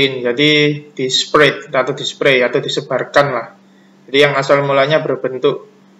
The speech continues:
eh, bulatan besar, lalu dipecah menjadi bulatan, eh, kecil-kecil yang disebarkan pada ferrit yang menjadi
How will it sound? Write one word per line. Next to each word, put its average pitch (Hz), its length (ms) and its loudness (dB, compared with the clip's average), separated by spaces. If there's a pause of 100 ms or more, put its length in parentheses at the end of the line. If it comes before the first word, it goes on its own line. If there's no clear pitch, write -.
(160)
eh, 127 160 -2
bulatan 143 400 4
besar, 170 560 4 (160)
lalu 139 320 -2
dipecah 165 240 0
menjadi 143 480 0
bulatan, 135 480 2 (640)
eh, 120 240 -6
kecil-kecil 135 720 0 (1040)
yang 147 160 2
disebarkan 156 880 0 (560)
pada 135 400 4
ferrit 147 320 2
yang 147 160 0
menjadi 139 640 -2